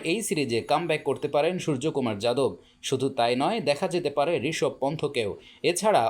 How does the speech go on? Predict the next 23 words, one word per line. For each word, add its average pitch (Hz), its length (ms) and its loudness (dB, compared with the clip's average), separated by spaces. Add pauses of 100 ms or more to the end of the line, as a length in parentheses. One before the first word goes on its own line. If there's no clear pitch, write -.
অক্ষর 147 360 0
প্যাটেল, 139 320 2 (120)
আশদীপ 135 360 -2
সিং, 160 240 -2 (100)
মোহাম্মদ 139 340 0
সিরাজ 135 380 0 (340)
ইতিপূর্বে 180 540 2
টি 165 180 -4
টোয়েন্টি 151 360 0
বিশ্বকাপ 151 480 0
জয়ী 127 240 2
স্কোয়াডের 139 480 2 (320)
গুরুত্বপূর্ণ 170 600 0
সদস্য 131 420 -2
ছিলেন, 117 320 -2 (380)
ফলে 202 220 6 (160)
তারাও 208 360 8
ভারতীয় 190 420 2
ক্রিকেট 180 380 -2
দলে 131 240 2
প্রত্যাবর্তন 139 580 0
করতে 123 280 -2
পারেন। 113 260 0